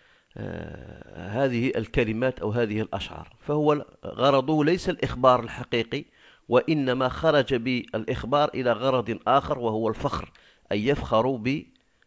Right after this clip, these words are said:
بنفسه. وقد يكون غرض أو غرض الإخبار التعبيري غرض آخر. هنا طبعا لم يقصد، آه، المتنبي لم يقصد الإخبار الحقيقي، ولكن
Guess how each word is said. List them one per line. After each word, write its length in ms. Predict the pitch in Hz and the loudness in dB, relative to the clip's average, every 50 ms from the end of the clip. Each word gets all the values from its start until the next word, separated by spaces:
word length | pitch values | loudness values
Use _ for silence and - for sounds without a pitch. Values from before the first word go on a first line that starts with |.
| _ - | _ -4
بنفسه. 480 | - 147 139 - - - 95 78 73 - _ _ _ _ _ _ _ _ _ _ _ _ _ _ _ _ _ _ - _ _ _ - _ _ _ - | 0 0 0 0 -2 -10 -12 -12 -14 -16 _ _ _ _ _ _ _ _ _ _ _ _ _ _ _ _ _ _ -20 _ _ _ -20 _ _ _ -10
وقد 280 | - 131 - 175 165 | -6 -2 0 2 4
يكون 360 | 175 175 170 - 190 196 180 180 | 4 2 2 2 2 2 2 2
غرض 600 | 180 151 143 165 160 160 151 139 143 139 139 - - - _ _ - - | 2 2 4 4 4 4 4 2 0 -2 -2 -4 -8 -16 _ _ -8 -2
أو 180 | 104 107 110 110 | 0 0 0 2
غرض 340 | 110 151 143 147 139 131 | 2 2 2 2 2 2
الإخبار 960 | 135 127 - - 107 104 - - 127 - 110 120 135 131 120 104 90 92 - _ _ _ _ _ _ _ _ _ _ - | 0 -2 -2 -2 -4 -4 -2 -4 -4 -2 2 4 6 6 6 6 2 -2 -18 _ _ _ _ _ _ _ _ _ _ -16
التعبيري 760 | - - - - 127 107 110 113 120 117 120 139 165 - - - _ _ _ _ _ _ _ _ _ - | -16 -8 -2 0 0 2 2 2 2 2 2 0 -2 -8 -10 -18 _ _ _ _ _ _ _ _ _ -4
غرض 300 | 104 123 139 139 139 113 - | 2 2 2 2 2 0 2
آخر. 360 | - 104 - - - - - _ _ - 110 | 2 2 2 0 -6 -14 -16 _ _ -8 -4
هنا 300 | 127 139 139 185 - - - _ _ _ _ _ - - - - | -2 0 0 0 -2 -4 -8 _ _ _ _ _ -20 -20 -14 -8
طبعا 360 | - 123 110 110 123 151 170 - - _ _ _ _ _ _ - | -6 -2 0 2 2 2 0 -4 -12 _ _ _ _ _ _ -6
لم 160 | 131 165 180 | -4 -2 0
يقصد، 480 | 170 165 - - - - 123 113 101 - _ - | 0 0 -2 -4 -6 -6 -6 -8 -8 -14 _ -6
آه، 140 | 98 101 101 | -4 -4 -4
المتنبي 560 | 92 104 107 104 - 151 143 143 123 113 117 | -4 -6 -6 -6 -4 -4 -4 -4 -2 -2 -2
لم 200 | 127 143 143 143 | 0 0 -2 -2
يقصد 400 | 139 135 - - - 151 143 120 - - - | -2 -4 -4 -4 -6 -6 -6 -6 -8 -12 -12
الإخبار 580 | - - - 107 - - 110 110 113 113 107 | -12 -10 -10 -10 -8 -8 -6 -2 0 2 2
الحقيقي، 440 | 110 - - 107 110 - - 143 131 | 0 0 -4 -6 -6 -6 -4 -2 0
ولكن 440 | 110 107 110 120 123 - 156 151 | 0 2 0 0 -2 -2 -6 -6